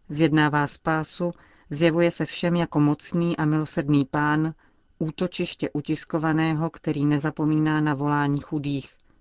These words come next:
miluje spravedlnost a právo. Země je plná Hospodinovy milosti. Všechny národy proto považují osvobození izraelského lidu za velkou věc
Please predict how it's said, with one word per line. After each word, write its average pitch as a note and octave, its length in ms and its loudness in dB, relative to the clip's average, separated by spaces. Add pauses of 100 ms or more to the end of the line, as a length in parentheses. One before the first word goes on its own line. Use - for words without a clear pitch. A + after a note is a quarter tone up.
(280)
miluje C#3+ 320 2
spravedlnost D#3 1000 -2
a D3 100 -10
právo. C3 480 -4 (1300)
Země F3+ 420 2
je D#3+ 80 2
plná E3 320 2
Hospodinovy D#3 720 0
milosti. D3 640 -2 (880)
Všechny D#3 360 0
národy D3 400 2
proto D#3+ 300 -2
považují D#3 520 -2
osvobození D#3 800 0
izraelského D#3 680 -2
lidu D3 240 -2
za D3+ 140 0
velkou C#3+ 420 -2
věc D3 420 -2